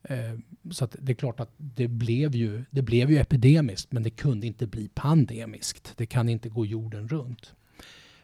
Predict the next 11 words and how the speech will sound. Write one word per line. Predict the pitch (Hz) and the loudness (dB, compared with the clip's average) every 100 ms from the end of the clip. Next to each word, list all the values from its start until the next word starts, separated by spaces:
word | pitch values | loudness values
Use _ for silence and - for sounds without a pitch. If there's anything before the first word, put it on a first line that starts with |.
| - | -4
Men | 120 131 156 107 101 _ _ _ | 2 4 4 0 -6 _ _ _
där | 143 135 147 | -4 2 6
har, | 151 135 | 6 4
där | 147 | 4
har | 151 139 | 4 4
det | |
en | 117 | 2
mycket | 135 - 135 | 0 0 2
långsammare | 131 110 - 135 117 | 4 4 4 4 4
smittspridning. | 110 120 - 123 151 147 - _ _ _ _ - - | 0 -4 -4 -6 -6 -6 -12 _ _ _ _ -16 -4
Men | 131 117 117 | 0 0 -4